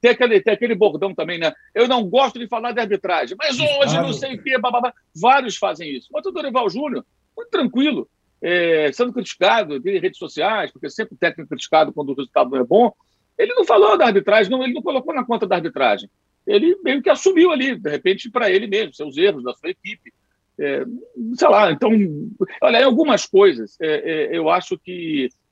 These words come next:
Speaker 1: o intercâmbio é muito bom. Eu sou amplamente favorável ao intercâmbio, com os técnicos de fora, profissionais de fora. O Rogério Ceni tem auxiliares estrangeiros desde que começou a trabalhar como técnico, mas nem tudo que vi-, que, que, que vem de fora é bom,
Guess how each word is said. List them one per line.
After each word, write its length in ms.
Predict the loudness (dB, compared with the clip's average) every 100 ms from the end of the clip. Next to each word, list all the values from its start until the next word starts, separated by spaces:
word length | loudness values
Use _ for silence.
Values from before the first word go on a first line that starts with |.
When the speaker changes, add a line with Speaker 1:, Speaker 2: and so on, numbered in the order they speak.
| -4
Speaker 1:
o 100 | -2
intercâmbio 760 | 2 0 2 2 2 2 -2 -2
é 80 | -4
muito 320 | 2 2 2
bom. 240 | 0 0 0
Eu 60 |
sou 140 | -2 2
amplamente 580 | 2 2 0 0 -4
favorável 600 | -4 -2 0 2 2 0
ao 60 | -4
intercâmbio, 560 | -8 -8 -6 -4 -6 -10
com 80 |
os 100 | -12
técnicos 460 | -4 -4 -4 _ -20
de 100 | -18
fora, 400 | 0 4 6 4 -2 -10
profissionais 460 | -8 -4 -2 0 -2
de 100 | -4
fora. 380 | 0 4 4 0 -8 -6
O 80 |
Rogério 340 | 2 2 2 0
Ceni 280 | 0 -2 0
tem 200 | -4 -4
auxiliares 540 | -6 -4 0 0 -2
estrangeiros 540 | -14 -12 -4 -4 -4 _ _
desde 220 | 4 4
que 80 | 4
começou 340 | -2 -2 0 0
a 40 |
trabalhar 300 | 0 0 0
como 200 | -2 -6
técnico, 360 | 0 0 0 -20 _ _ -4
mas 180 | 0 2
nem 160 | 0 0
tudo 380 | 4 6 4
que 120 | 2 0
vi-, 240 | 0 0
que, 200 | -4 -6
que, 200 | -4 -6
que 100 | -4
vem 340 | 0 2 2 -2
de 80 | -8
fora 300 | 2 4 6
é 60 | 4
bom, 280 | 2 0